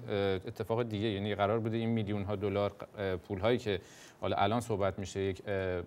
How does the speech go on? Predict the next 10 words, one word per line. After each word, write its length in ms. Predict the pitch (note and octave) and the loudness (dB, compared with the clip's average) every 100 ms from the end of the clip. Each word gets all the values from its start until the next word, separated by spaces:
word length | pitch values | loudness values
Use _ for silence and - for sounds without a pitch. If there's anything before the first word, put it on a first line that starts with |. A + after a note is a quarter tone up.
| - | -6
مربی 600 | G2 F#2+ F2 F#2+ F#2 F2+ E2 - | -4 -4 -2 -2 -2 -2 -6 -4
در 200 | F#2 E2+ | -4 -4
سطح 320 | - F2+ F#2 | -4 -6 -4
جهانی 400 | F2+ F#2+ F#2 F#2 | -4 -4 -4 -4
درخواست 480 | F2+ F2 F2+ F2 - | -2 -2 -2 -6 -6
می‌کنه، 520 | F#2 G2 F#2+ A2+ B2+ A#2+ - - - - | -8 -6 -4 -2 -4 -6 -20 -20 -16 -6
اه، 340 | F#2 F2+ E2+ - - - | -4 -4 -6 -10 -8 0
خرج 240 | G#2+ A2+ | 2 2
تیم، 260 | A#2 A#2 A#2 | -2 -2 0
اه، 220 | A2 | 0